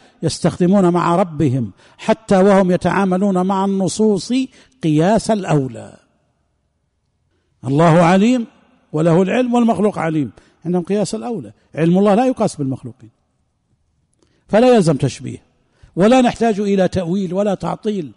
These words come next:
فرارا من التشبيه. إذن خلاصة المثل ما هو؟ ها يا شباب، إنه ما أعد الله في الجنة من النعيم يشبه في الأسماء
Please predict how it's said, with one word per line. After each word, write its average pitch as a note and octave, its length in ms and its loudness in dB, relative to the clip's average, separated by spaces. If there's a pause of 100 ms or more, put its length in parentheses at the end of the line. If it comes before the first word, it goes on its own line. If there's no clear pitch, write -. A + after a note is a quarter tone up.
(240)
فرارا F3 400 0
من C#3+ 220 -6
التشبيه. - 460 -20 (2250)
إذن D#3+ 200 2
خلاصة F3 440 2
المثل E3 240 2
ما D#3 160 2
هو؟ C#3+ 140 -6 (2000)
ها C#3 80 -4
يا C3+ 60 -2
شباب، C#3+ 300 -4 (1400)
إنه D3 160 4
ما F3 120 4
أعد E3 480 0
الله D#3+ 480 2
في D#3 100 0
الجنة E3 440 2
من E3 160 2
النعيم D#3+ 600 -2 (960)
يشبه F3 540 0 (340)
في D#3+ 120 -6
الأسماء D#3+ 600 -4